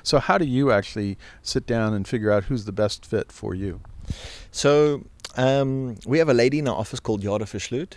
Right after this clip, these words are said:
Speaker 2: who does all our staffing. And, uh, I think currently we probably have a database of around about five thousand, sorry, five hundred expedition
Speaker 1: Five hundred.
Speaker 2: staff. Yeah, around about five hundred expedition staff. And to be honest, the expedition industry is a small industry.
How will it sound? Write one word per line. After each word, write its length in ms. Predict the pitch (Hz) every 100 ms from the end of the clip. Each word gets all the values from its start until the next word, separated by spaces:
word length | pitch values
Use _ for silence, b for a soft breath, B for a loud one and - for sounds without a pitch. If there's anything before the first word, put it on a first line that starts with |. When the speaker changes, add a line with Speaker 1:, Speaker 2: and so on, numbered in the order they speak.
| 104
Speaker 2:
who 400 | 110 107 107 101
does 260 | 110 104 -
all 280 | 117 113
our 300 | 85 104 98
staffing. 640 | - - 101 101 - 180 233 - B B B B -
And, 420 | 104 104 104 101
uh, 200 | 104 101
I 60 | 110
think 200 | 160 -
currently 440 | - 120 127 113
we 100 | 104
probably 240 | - 110
have 80 | 107
a 60 | 90
database 560 | - 98 107 113 123
of 120 | 90 92
around 140 | 95
about 180 | 95 92
five 280 | - 107 92
thousand, 560 | 98 101 107 135 143
sorry, 200 | - 110 - -
five 240 | - 123
hundred 340 | 90 113 139 -
expedition 500 | 113 127 117 113 117
Speaker 1:
Five 80 | -
hundred. 200 | 127 -
Speaker 2:
staff. 40 |
Yeah, 120 | 104
around 160 | 92 120
about 160 | 123 110
five 240 | 127 120
hundred 260 | 113 120 113
expedition 460 | - 110 107 120
staff. 360 | - 120 156 - B B B B B
And 120 | 151
to 60 | 175
be 140 | 190
honest, 440 | - 190 185 - -
the 120 | 139
expedition 400 | - - 214 175
industry 300 | 180 - 160
is 60 |
a 60 | 147
small 380 | - 127 117 98
industry. 640 | 90 87 - - - -